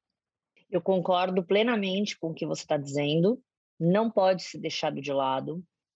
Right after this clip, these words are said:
Se a gente fizer um plano de comunicação, que a gente, eu vou falar, vou arriscar dizer, antigo, onde a gente só enxergue o básico, que são grandes veículos ou re-, revistas, ou, enfim,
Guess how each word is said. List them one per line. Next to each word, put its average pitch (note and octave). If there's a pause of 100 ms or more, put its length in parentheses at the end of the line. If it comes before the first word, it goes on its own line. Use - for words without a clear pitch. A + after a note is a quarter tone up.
(160)
Se -
a E3+
gente G3+
fizer F#3
um F#3
plano F3+
de E3+
comunicação, E3+
que F3
a D#3+
gente, D#3+
eu D3+
vou E3
falar, E3
vou D#3+
arriscar E3
dizer, D3+
antigo, F3 (260)
onde E3
a E3+
gente E3+
só G3+
enxergue F3+
o E3+
básico, D3+ (380)
que -
são E3+
grandes D#3+
veículos D#3+
ou D#3
re-, D3+
revistas, D#3
ou, D#3
enfim, D#3